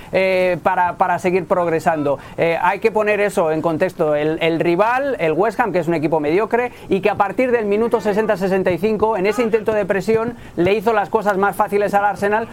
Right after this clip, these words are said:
porque l-, se hizo un equipo largo, eh, y ahí a-, aparecieron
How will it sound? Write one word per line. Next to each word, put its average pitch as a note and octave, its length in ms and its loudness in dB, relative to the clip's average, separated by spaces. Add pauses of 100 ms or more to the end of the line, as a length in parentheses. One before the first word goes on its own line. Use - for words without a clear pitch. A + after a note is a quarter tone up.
(180)
porque F#3+ 440 0 (220)
l-, E3 240 0
se F#3 160 2
hizo F#3 160 0
un F#3 60 0
equipo E3 240 0
largo, D#3 320 0 (100)
eh, D3+ 140 0 (120)
y D3+ 60 2
ahí D#3 220 2
a-, E3 160 2
aparecieron D#3+ 580 0